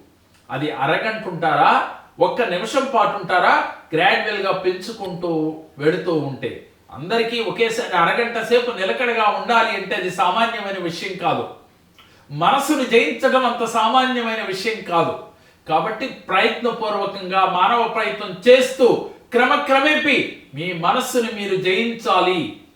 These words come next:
జయించిన నాడు మీరు పెద్ద తిరుపతి వెంకటేశ్వర స్వామి దగ్గర అరగంట సేపైనా ఇక్కడ ఉండి ఆ స్వామిని చూడవచ్చు. అలాంటి స్థితి మీకు వచ్చిన నాడు ఏ పూజ చేసినా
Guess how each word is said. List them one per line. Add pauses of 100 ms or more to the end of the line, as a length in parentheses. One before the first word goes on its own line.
(120)
జయించిన
నాడు (160)
మీరు
పెద్ద
తిరుపతి
వెంకటేశ్వర
స్వామి
దగ్గర (260)
అరగంట
సేపైనా
ఇక్కడ
ఉండి
ఆ
స్వామిని
చూడవచ్చు. (340)
అలాంటి
స్థితి
మీకు
వచ్చిన
నాడు (640)
ఏ
పూజ
చేసినా